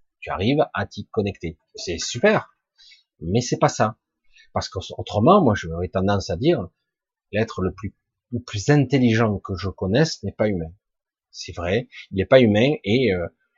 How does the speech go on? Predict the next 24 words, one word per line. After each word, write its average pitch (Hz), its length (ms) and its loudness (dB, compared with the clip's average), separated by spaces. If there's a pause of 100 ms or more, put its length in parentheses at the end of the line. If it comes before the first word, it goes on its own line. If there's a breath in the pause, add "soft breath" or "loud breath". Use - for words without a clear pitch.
(120)
il 98 120 -10
peut 120 140 0
te 120 80 -4
sortir 123 440 -4
toutes - 200 -6
les 95 100 0
variantes 104 500 0
possibles 101 380 -8
imaginables. 95 760 -4
Son - 260 0
intelligence 127 640 2
est 87 120 -8
en 92 280 -4
constance, 139 760 0 (200)
constante 139 560 0 (120)
évolution. 104 760 -2
Vous - 240 -20
savez 151 200 2
comment 185 200 2
il 160 60 2
s'appelle, 196 460 0
ce, - 220 -18
cet - 260 -6
être-là, 165 540 2